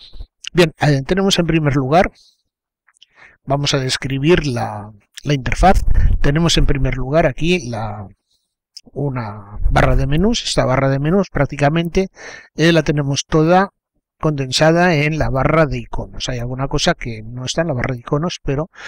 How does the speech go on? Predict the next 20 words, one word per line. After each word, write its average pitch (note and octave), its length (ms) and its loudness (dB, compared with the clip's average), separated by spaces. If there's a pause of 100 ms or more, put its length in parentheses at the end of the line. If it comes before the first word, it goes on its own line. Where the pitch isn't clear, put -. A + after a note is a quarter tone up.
(380)
eh, C#3+ 520 4
para C#3 220 4
poder D#3 260 4
trabajar D3+ 400 2
la D#3 120 0
mayoría C3 400 -2
está B2+ 180 -4
aquí, G2+ 200 -18
en G#2+ 200 -20
los B2 180 -8
iconos. G#2 460 -10 (1900)
En C3+ 400 0
los, C3+ 680 -2 (220)
en C#3 60 2
el C#3 80 0
menú D3 200 6
archivo G3 580 4
son C3 400 0
los A2+ 280 -6
que, A2 360 -8